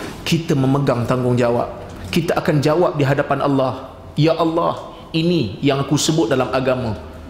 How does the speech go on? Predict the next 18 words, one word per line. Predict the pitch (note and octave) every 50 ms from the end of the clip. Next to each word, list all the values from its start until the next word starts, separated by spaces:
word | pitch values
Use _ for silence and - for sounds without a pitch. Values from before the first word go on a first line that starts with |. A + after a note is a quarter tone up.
| - - - - - -
Kalau | - D#3 E3 F3 E3+
tak | F3 F#3 - F3 F3
betul, | E3+ F3+ G#3+ F#3+ D#3 C#3+ - -
aku | - E3+ E3 - F3+ E3
rela | C#3+ C3+ C#3 F3 G3 G#3 G3+ G3+ F#3+ F#3
untuk | - E3+ D#3 D3+ E3 D3
dipertanggungjawabkan." | D#3+ C#3+ C3 B2 - C3 C#3 C3+ C3+ C3+ C3 B2+ B2 A#2 B2 B2 - - B2 G#2+ F#2+ D#2+ - - - - - - - - - - - - - - - - - - - - - - - - - - - - - - - - - - - - - - - - -
Jangan | - D3 F3+ F#3+ G#3 G3+
ingat | G3 F#3+ G3 F#3 D#3+
nak | E3+ D3 D#3+
bela | E3 E3+ F#3 F3+ D#3+
tokoh | E3 E3 E3+ F#3 E3+
kita | D#3 D#3+ D#3 E3 D#3+ D3
aja. | C#3+ D3+ D3 B2+ A2 G#2 F#2 - - - - - - - - - - - - - - - - - - - - - - - - - - - - - - - - - - - - - - - - - - - - - - - - - - - - - - - - - - - - - - - - - - -
Saya | - - G3+
teringat | F#3 - D#3 D#3 D3+ C#3 - -
Imam | C3 C3 B2+ B2+ B2+
Nawawi, | B2+ B2 B2 B2 B2 A#2+ A#2+ A2+ G2+